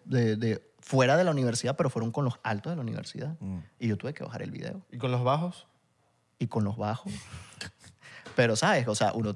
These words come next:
Speaker 1: uno, uno tiene que saber hasta dónde llega. Porque la gente
Speaker 2: Ya.
Speaker 1: también te reclama mucho. "Ándate pa' un hospital a grabar".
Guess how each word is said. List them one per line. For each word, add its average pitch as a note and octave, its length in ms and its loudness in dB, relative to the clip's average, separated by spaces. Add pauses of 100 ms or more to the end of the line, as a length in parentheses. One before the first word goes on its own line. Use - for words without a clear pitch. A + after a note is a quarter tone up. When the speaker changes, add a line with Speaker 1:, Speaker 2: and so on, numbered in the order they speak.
Speaker 1:
uno, G#2 200 -4 (160)
uno G#2 200 -4
tiene G#2+ 200 -4
que - 100 -8
saber C#3+ 260 -2
hasta D#3 160 -2
dónde G#2 180 -2
llega. C3+ 260 -4
Porque C#3+ 180 0
la C#3+ 100 4
gente B2+ 160 2
Speaker 2:
Ya. F#3 40 -4
Speaker 1:
también E3+ 220 2
te F#3+ 80 0
reclama D3+ 320 0
mucho. C3+ 380 0 (240)
"Ándate F3 320 2
pa' F3 100 0
un D3+ 80 0
hospital E3 440 -2
a G#3+ 60 0
grabar". E3+ 400 -2